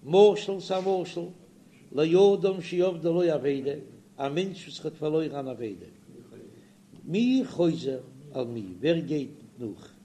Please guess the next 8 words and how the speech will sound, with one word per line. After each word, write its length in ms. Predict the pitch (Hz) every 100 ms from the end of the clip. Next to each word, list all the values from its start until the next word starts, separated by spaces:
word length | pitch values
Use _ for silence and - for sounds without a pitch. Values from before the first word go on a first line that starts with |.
| - - - - - - - - -
צי 240 | - 226
דער 240 | 196 208 196
מענטש 380 | 208 226 160 190
ווערט, 200 | 196 165
צי 200 | - 190
דער 160 | 185
עבודה 400 | 165 202 220 175
גייט, 520 | 180 202 202 135 -